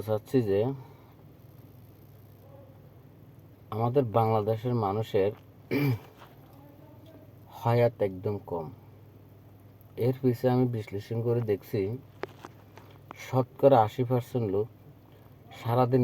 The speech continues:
মিথ্যা কথার মধ্যে আশ্রয় নেয়। কী ধরনের মিথ্যা কথা? এই যে আপনি একটা মোবাইল ব্যবহার করতেছেন,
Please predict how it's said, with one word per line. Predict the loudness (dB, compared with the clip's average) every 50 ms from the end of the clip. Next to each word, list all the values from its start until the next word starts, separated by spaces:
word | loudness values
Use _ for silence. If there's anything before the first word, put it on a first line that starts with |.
| 2
মিথ্যা | 2 0 -2 0 0 2 2
কথার | 0 -2 -2 -4 -2
মধ্যে | -2 -4 -4 -4
আশ্রয় | -4 -6 -6 -8 -10 -10 -10 -10
নেয়। | -12 -16 -16 -18 -20 -20 -20 -20 -20 -20 -20 -20 -20 -20 -20 -20 -20 -20 -20 -20 -20 -20 -20 -20 -20 -20 -20 -20 -20 -20 -20 -20 -20 -20 -20 -20 -8 0
কী | 2 4 8
ধরনের | 8 8 8 8 6 4 2
মিথ্যা | 2 2 2 2 2 4 4
কথা? | 2 0 -2 -8 -8 -10 -14 -20 -20 -20 -20 -20 -20 -14 -12 -12 -12 -12 -14 -20 -20 -20 -20 -20 -20 -20 -20 -20 -20 -20 -20 -20 -20 -20 -20 -20 -20 -20 -20 -20 -20 -20 -20 -8 -4
এই | -2 0
যে | 4 4
আপনি | 2 4 4 4 4
একটা | 4 4 2 2
মোবাইল | 2 4 4 6 6 6 6
ব্যবহার | 6 4 4 4 2 2
করতেছেন, | 0 -2 -2 0 0 0 0 0 -2 -2